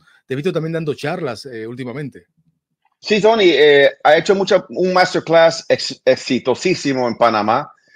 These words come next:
Speaker 2: dos días full, lleno total. El libro está creciendo, sigue vendiendo full, muy bien el libro.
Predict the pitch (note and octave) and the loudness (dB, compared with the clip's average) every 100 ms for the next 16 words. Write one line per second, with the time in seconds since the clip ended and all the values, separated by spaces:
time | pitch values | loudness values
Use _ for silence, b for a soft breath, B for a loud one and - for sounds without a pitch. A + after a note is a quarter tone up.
0 | b - G2+ C#3+ B2+ C#3+ C#3+ C3 - - | b -6 2 2 2 2 4 2 -2 -12
1 | - _ _ _ - D3 A#2+ A#2+ - A#2 | -20 _ _ _ 0 4 4 2 -2 2
2 | C3+ A#2 A2+ G#2+ G#2 A2 B2 b b b | 2 2 -2 0 2 0 -4 b b b
3 | - B2+ D3+ F3 F3 E3+ E3 C#3 - D3 | -2 2 2 2 2 0 2 0 0 0
4 | D#3 E3+ - _ _ _ - D3 D3+ D#3+ | 2 0 -2 _ _ _ -6 0 2 2
5 | D#3 D#3 C3+ - C#3 D#3+ - A#2+ D#3+ D3 | 2 0 0 0 0 0 -2 0 2 2
6 | D3 C#3 B2+ A#2+ C#3 D3+ | 0 0 0 0 0 -4